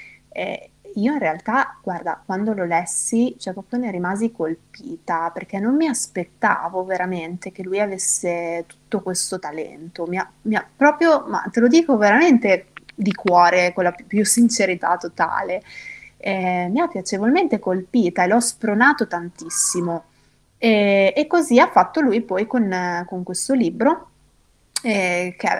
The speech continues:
che ha voluto essere proprio il primo a leggerlo e ha detto: "Ti prego, falla scrivere a me la prefazione." Non avevo dubbi che avrebbe poi scritto qualcosa di,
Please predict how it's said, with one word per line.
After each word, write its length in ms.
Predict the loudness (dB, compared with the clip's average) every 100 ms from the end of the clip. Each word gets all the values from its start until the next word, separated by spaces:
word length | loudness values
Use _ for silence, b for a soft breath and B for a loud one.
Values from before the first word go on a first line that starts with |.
| -4
che 80 | -12
ha 40 | -2
voluto 320 | 2 4 6
essere 300 | 4 4 0
proprio 220 | -2 -4 -4
il 40 |
primo 260 | -2 0 2
a 40 |
leggerlo 840 | 4 2 2 0 0 2 4 6
e 360 | 4 4 2 4
ha 160 | 2 2
detto: 340 | -4 -12 -16 -16 -20 _ -8
"Ti 120 | -6
prego, 340 | -2 -2 -2
falla 260 | 0 0 0
scrivere 400 | -4 -6 -4 -4
a 20 |
me 140 | -4 -4
la 100 | -6
prefazione." 760 | -8 -12 -14 -12 -14 -8 -6
Non 160 | -4 -4
avevo 300 | -4 0 0
dubbi 400 | 0 -2 -4 -4
che 220 | -2 0
avrebbe 360 | 2 0 -6 -8
poi 180 | -8 -6
scritto 380 | -6 -8 -8
qualcosa 480 | -6 -6 -4 -6 -4
di, 400 | -6 -6 -10 -12